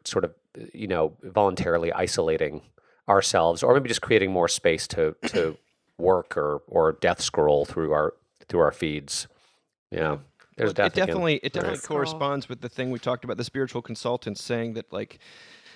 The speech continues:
Speaker 2: you know, if, if brands have, have, have really gotten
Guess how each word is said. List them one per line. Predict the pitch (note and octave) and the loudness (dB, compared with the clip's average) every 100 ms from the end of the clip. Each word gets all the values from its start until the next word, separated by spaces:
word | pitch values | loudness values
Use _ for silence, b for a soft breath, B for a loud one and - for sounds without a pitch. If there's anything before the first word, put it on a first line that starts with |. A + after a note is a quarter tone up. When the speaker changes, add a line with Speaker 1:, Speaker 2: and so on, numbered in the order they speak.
| B - | B -6
Speaker 2:
you | A#2+ | -2
know, | A#2 A2+ - | 0 -2 -4
if, | A2+ - | -10 -8
if | A2+ - | -12 -4
brands | B2 B2 C3+ B2+ | 0 2 0 0
have, | C3 A2+ | -2 -2
have, | - A#2+ A2 | -4 -6 -4
have | A2 A2+ A2+ | -6 -6 -6
really | A#2+ A#2+ A#2 | -4 -2 -4
gotten | A2 A#2 A2 A2+ | -2 -4 -4 -8